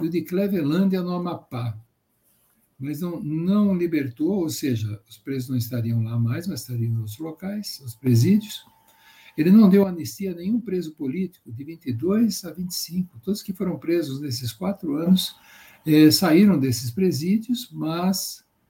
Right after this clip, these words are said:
não foram anistiados. E, ah, continua tendo uma certa insatisfação política com ele, ele faz o quê? Endurece a lei de imprensa. Tá?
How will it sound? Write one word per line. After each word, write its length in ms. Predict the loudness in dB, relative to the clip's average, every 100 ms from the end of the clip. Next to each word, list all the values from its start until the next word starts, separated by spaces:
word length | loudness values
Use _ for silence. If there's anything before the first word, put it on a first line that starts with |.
| _ _ -8
não 220 | -4 -4
foram 320 | -2 -4 -4
anistiados. 840 | -4 -4 -6 -8 -10 -12 -16 -20 _ _ _ _ _ _ _ _ _ 0
E, 240 | 2 2 0
ah, 360 | -2 -2 -4 -4
continua 540 | -4 -2 2 4 2
tendo 240 | 2 2 2
uma 160 | 0
certa 360 | -2 -2 -2 -2
insatisfação 760 | -2 -2 -4 -4 -4 2 2 2
política 480 | 0 0 -2 -4
com 200 | -2 -2
ele, 240 | 2 2 0
ele 140 | -2
faz 220 | -4 -4
o 80 | -4
quê? 160 | -2 -2
Endurece 520 | 0 0 0 -2 -2
a 60 | 0
lei 160 | 0
de 80 | 0
imprensa. 640 | -4 -2 -2 -2 -4 -10 -20 _ _ _ _ _ _ _ _ _ _ _ _
Tá? 120 | -18